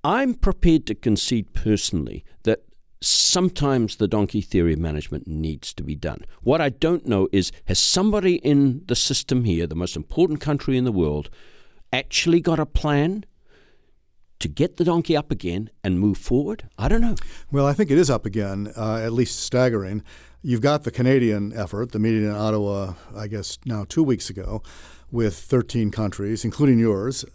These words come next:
Speaker 2: uh, to, uh, uh, try to develop an approach. You've got a paper from the E U.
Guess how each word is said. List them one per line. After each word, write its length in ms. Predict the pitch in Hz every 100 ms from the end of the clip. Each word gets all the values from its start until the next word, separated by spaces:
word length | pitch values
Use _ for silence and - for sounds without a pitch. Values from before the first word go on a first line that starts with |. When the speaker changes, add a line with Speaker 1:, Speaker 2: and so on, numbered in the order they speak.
| -
Speaker 2:
uh, 240 | 107 104 -
to, 420 | 123 113 110 104
uh, 260 | 107 107 101 - - - - - - 160
uh, 280 | 117 110 110
try 240 | - 135
to 80 | 117
develop 480 | 110 110 120 113 - - - -
an 140 | 117
approach. 520 | 101 - 101 135 - -
You've 160 | 107
got 320 | 123 123 117
a 60 | 101
paper 320 | 135 139 131
from 200 | - 113
the 80 | 113
E 180 | 113 113
U. 360 | 104 92 110